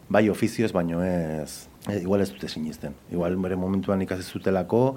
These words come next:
pues, ez zietela ematen la nota korte, eta sartu zian, eh, irakaskuntzan, eta jazta, baino batzuk, beste batzuk bai, eta horiei heldu behar diegu, eta horiek badaukatela borondatea, eta nik beti izaten dut, eh, ez bakarrik irakaskuntzan,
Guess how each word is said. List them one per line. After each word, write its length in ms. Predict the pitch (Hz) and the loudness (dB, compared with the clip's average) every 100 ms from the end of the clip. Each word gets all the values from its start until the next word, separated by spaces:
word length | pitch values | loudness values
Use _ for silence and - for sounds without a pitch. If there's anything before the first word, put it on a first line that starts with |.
| - | -4
pues, 240 | - - | -8 -6
ez 180 | - 90 | -6 -4
zietela 800 | - 92 90 90 92 92 90 92 | 0 0 2 4 4 4 2 2
ematen 580 | 92 95 92 90 90 90 | 2 0 0 0 -2 0
la 80 | 90 | 0
nota 440 | 95 92 98 95 | 0 0 0 0
korte, 520 | 95 117 - 151 170 175 | 0 0 2 2 2 2
eta 460 | 95 - 82 82 78 | 0 2 2 0 -2
sartu 260 | - - | -4 -4
zian, 380 | 82 78 69 71 | -8 -8 -8 -8
eh, 120 | 73 | -10
irakaskuntzan, 600 | 76 71 73 - 85 104 | -12 -10 -10 -8 -4 -2
eta 140 | 87 78 | -2 -6
jazta, 280 | 76 - 87 | -12 -4 -2
baino 200 | 87 85 | 0 0
batzuk, 340 | 78 92 - - | 0 -2 -4 -12
beste 260 | 95 92 - | -8 -4 0
batzuk 280 | 107 101 80 | 0 0 0
bai, 160 | 98 67 - | 0 0 -8
eta 220 | 92 - | -12 -8
horiei 460 | 82 85 82 80 78 | -4 -2 -2 -4 -6
heldu 160 | 80 90 | -6 -4
behar 160 | 87 | -2
diegu, 260 | 85 90 135 | -2 0 -2
eta 120 | 131 | -2
horiek 180 | 82 82 | -4 -4
badaukatela 580 | 82 82 85 80 76 76 - | -6 -6 -6 -6 -8 -10 -8
borondatea, 400 | 92 92 87 101 | -2 0 0 0
eta 120 | 113 95 | 0 0
nik 120 | 107 | 0
beti 160 | 117 | 0
izaten 280 | 117 95 85 | 0 -2 -2
dut, 180 | 120 135 - - | -2 -2 -8 -6
eh, 300 | 90 85 85 85 | -2 0 0 -2
ez 80 | |
bakarrik 320 | 104 98 85 85 | 0 0 -2 -4
irakaskuntzan, 680 | 82 78 - 143 127 82 | -4 -6 -4 -4 -2 -4